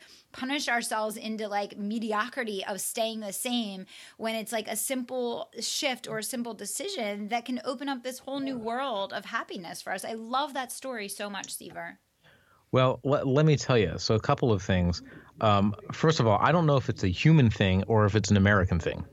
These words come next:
Speaker 2: because America is, seems to be very, very big on, on this whole business about how, how we exist only to be cogs in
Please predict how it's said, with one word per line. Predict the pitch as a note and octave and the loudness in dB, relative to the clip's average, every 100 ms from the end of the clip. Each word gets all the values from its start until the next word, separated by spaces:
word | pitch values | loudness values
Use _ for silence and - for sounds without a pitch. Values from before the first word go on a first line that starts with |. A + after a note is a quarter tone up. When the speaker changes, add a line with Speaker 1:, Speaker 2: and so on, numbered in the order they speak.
| - | 0
Speaker 2:
because | F#2 G2+ G2 | 2 4 6
America | G#2 A#2+ A2 G2+ | 8 6 4 4
is, | F#2 F#2+ G2+ F2+ | 4 2 0 2
seems | A#2+ G#2 | 4 4
to | |
be | G#2 | 4
very, | F2 G#2 G#2+ | 6 8 8
very | G2+ G2 F#2 | 6 6 6
big | F2 G2 F#2 - | 6 6 6 4
on, | F#2+ F2 E2+ - - - - - | 4 6 6 4 -4 -14 -16 -2
on | G2 G2 | 4 6
this | F2+ | 6
whole | - A#2 G#2 G2+ - _ - F#2+ | 6 6 6 2 -4 _ -4 4
business | G2+ F#2+ F2+ G2+ | 6 6 4 4
about | F#2 F#2 | 4 4
how, | E2+ F#2+ F2+ E2 - - _ | 4 2 2 0 -8 -20 _
how | - G2 | 0 2
we | G2 G#2 | 4 4
exist | G2 G2+ A2 - | 4 6 4 4
only | A#2+ A2+ G2+ | 6 8 6
to | F#2 | 6
be | F#2+ G2 | 4 4
cogs | - G2 F#2+ F#2 | 4 4 4 2
in | - G#2 F2+ E2+ | 0 2 2 2